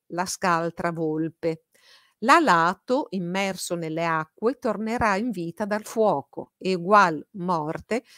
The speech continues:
sperimenterà dalle fauci della volpe". Cioè, quello che ho appena detto. Cioè, ehm, il gallo divora la volpe, la volpe divora il gallo, il gallo divora la volpe, ecco,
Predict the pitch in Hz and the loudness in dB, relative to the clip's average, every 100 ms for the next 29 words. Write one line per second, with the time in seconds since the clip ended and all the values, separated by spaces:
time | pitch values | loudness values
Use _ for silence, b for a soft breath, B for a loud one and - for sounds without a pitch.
0 | b - - 214 196 190 196 220 226 156 | b -6 2 2 2 -4 -4 -2 0 0
1 | 170 _ _ b - 220 254 - 180 151 | -4 _ _ b 2 4 4 2 2 4
2 | 170 - 190 190 196 160 147 151 - - | -2 -4 -2 -2 0 -2 -4 -8 -12 -16
3 | _ _ - 160 151 _ _ _ - - | _ _ -6 -2 -2 _ _ _ -8 -4
4 | 165 180 180 175 175 165 170 165 - _ | -2 -2 -2 -2 0 -2 -2 -6 -8 _
5 | 143 139 b b b 180 - _ _ - | -12 -12 b b b -2 -2 _ _ 0
6 | 170 165 - 196 165 202 185 165 160 156 | 2 2 -2 -2 6 6 6 2 -4 -6
7 | 170 190 190 180 170 156 - 156 175 202 | -4 0 0 2 0 -2 -4 -8 -2 -2
8 | 196 165 170 170 208 220 185 160 170 170 | 0 -2 -4 -4 -2 0 0 -2 -4 -6
9 | 185 202 185 185 190 196 196 208 156 160 | -6 -4 -4 -4 -4 0 4 4 4 -4
10 | - 165 160 170 175 180 180 165 - 170 | -10 -8 -4 -2 -4 -8 -12 -12 -6 -4
11 | 170 196 208 165 165 165 - - _ | -2 -4 -2 -2 -2 -6 -14 -16 _